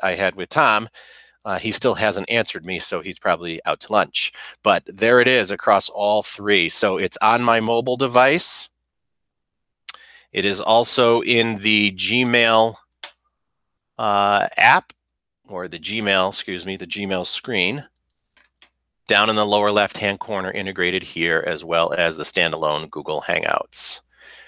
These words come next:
I have one more question.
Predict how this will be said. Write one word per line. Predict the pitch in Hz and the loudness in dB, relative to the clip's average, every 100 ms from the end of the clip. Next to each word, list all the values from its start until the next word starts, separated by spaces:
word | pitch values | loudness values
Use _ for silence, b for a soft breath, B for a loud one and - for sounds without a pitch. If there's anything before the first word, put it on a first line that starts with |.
| b b b b b b b b _ _ _ _ _ _ _ _ | b b b b b b b b _ _ _ _ _ _ _ _
I | 123 117 117 113 110 | 2 6 6 4 4
have | 117 110 110 | 2 -2 -2
one | 117 143 156 | 2 4 4
more | 151 139 | 2 2
question. | - 143 135 - 170 185 | 4 4 4 2 0 -2